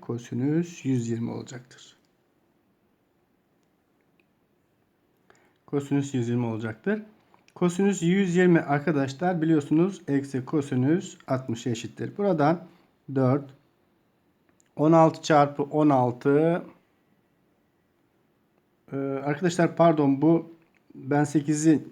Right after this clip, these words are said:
şey zannettim ama dört, dört daha bu sekiz olacaktır. Sekizin karesi iki çarpı iki çarpı sekiz. İkinin karesi dört, sekizin karesi altmış dört.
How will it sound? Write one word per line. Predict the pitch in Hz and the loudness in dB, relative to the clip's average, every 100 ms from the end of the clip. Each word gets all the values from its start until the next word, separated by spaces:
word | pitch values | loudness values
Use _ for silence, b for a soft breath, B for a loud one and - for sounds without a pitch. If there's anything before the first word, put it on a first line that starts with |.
| _ - | _ -10
şey | - | -4
zannettim | 123 120 120 196 | -2 -2 0 2
ama | 135 | 4
dört, | 151 156 | 2 2
dört | 147 131 143 | -2 -2 0
daha | 156 | 0
bu | 151 | 0
sekiz | - 147 147 131 | -4 -4 -2 -2
olacaktır. | 117 110 107 - 165 - _ | -2 -2 -8 -8 -8 -10 _
Sekizin | - 123 127 131 127 | -12 -10 -6 -2 -2
karesi | 120 113 110 160 185 B B B B B B _ - | -2 -6 -2 -2 -2 B B B B B B _ -6
iki | 175 | -6
çarpı | 170 139 127 120 151 160 139 | 0 0 0 -2 -2 -2 -4
iki | 160 | -10
çarpı | 143 139 117 117 165 175 - | -4 -2 -4 -4 -6 -6 -16
sekiz. | - 139 131 113 - _ _ _ _ _ _ _ _ _ _ _ _ _ _ _ - | -12 -10 -8 -10 -10 _ _ _ _ _ _ _ _ _ _ _ _ _ _ _ -16
İkinin | 123 160 170 | 0 4 6
karesi | 165 139 139 127 | 6 2 0 0
dört, | 151 165 | 0 2
sekizin | 143 143 151 | -2 0 0
karesi | 143 139 123 - 117 | 2 0 -2 -4 -6
altmış | 123 - 127 113 - | -6 -8 -10 -10 -4
dört. | 135 165 185 | 0 0 0